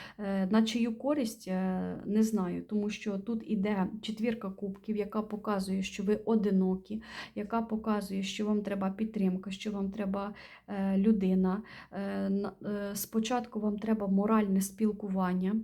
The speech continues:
якісь правильні емоції. І тут дуже важливо розуміти, що, е, від вашого, якщо ви відмовляєтесь від того рішення, ви не отримуєте підтримки сім'ї,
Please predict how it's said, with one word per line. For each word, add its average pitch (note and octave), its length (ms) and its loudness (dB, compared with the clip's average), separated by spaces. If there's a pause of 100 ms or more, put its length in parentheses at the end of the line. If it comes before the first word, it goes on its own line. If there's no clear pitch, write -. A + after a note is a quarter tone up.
якісь G#3+ 340 0
правильні G3 600 2
емоції. G3 760 2 (480)
І G#3+ 220 2
тут A3 260 -4
дуже A3 260 0
важливо G3 440 2
розуміти, G#3+ 560 0
що, G3 460 0 (800)
е, B3+ 40 -4 (360)
від A3 260 6 (120)
вашого, A3 420 2
якщо G3+ 240 -2
ви G#3+ 120 6
відмовляєтесь G3+ 800 2
від - 100 -18
того G3 220 2
рішення, A#3+ 400 2
ви G3+ 160 2
не G3+ 100 0
отримуєте A3 540 0
підтримки A3 560 2
сім'ї, F#3+ 640 0